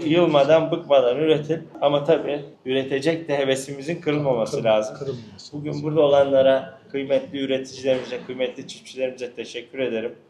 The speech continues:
Speaker 1: Keşan Ticaret ve Sanayi Odası Meclisi adına da hepsinin selamlarım. Umarım hayırlı bir hasat yılı olur. Umarım bir önceki konuşmamda dediğim gibi hasat düğün demektir.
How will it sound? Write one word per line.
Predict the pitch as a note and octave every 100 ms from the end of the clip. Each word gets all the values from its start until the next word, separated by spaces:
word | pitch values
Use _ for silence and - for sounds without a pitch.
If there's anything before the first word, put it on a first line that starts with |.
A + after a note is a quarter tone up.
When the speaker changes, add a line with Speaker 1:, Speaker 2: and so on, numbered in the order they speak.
| _ _ _ _
Speaker 1:
Keşan | - C3 C#3 B2+
Ticaret | - C3 C3 B2+ B2
ve | A#2+
Sanayi | - C3 B2+ B2 B2+
Odası | B2 A2+ A#2 A2+ C3 B2 - A2+
Meclisi | A#2 A2 A2 -
adına | A#2+ G#2+ G#2+ G#2+
da | B2+ B2+ -
hepsinin | B2 - A2+ G#2+
selamlarım. | - B2 A#2 A2+ A#2 C3 - _
Umarım | D3 C3+ B2+ C#3 - - _
hayırlı | B2 C3+ D3 C3+
bir |
hasat | A#2+ A2+ - C#3+ D3
yılı | C3+
olur. | C3+ C3 - - _ _
Umarım | B2 C#3 D3+ C#3
bir | C#3
önceki | C3+ C3 C3
konuşmamda | - C#3 - C3+ C3+ C#3
dediğim | B2 B2 E3+ C#3
gibi | A2
hasat | A2+ A2+ C#3 - - - -
düğün | B2 F3 D#3+
demektir. | C3 A2 - F3 -